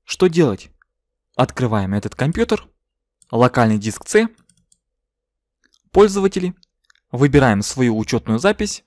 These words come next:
это у меня учетная запись админ. Теперь нам нужно показать скрытые файлы и папки. Переходим «Просмотреть», «Показать скрытые элементы». У нас появилась папка AppData.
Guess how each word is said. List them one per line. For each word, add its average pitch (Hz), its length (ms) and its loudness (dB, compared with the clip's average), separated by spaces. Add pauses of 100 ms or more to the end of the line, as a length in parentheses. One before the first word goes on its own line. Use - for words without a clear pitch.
(140)
это 110 220 -2
у 104 40 -2
меня 101 220 -2
учетная 104 340 -4
запись 98 300 -6
админ. 202 360 -2 (1300)
Теперь 143 300 2
нам 123 160 0
нужно 123 240 -2
показать 120 440 -2
скрытые 117 400 -4
файлы 98 380 0
и 101 80 -6
папки. 214 460 -2 (500)
Переходим 107 460 -2
«Просмотреть», 165 640 -2 (640)
«Показать 139 560 0 (400)
скрытые 165 500 -2
элементы». 123 480 0 (760)
У 156 100 -2
нас 185 160 2
появилась 143 440 0
папка - 400 -6
AppData. 196 520 2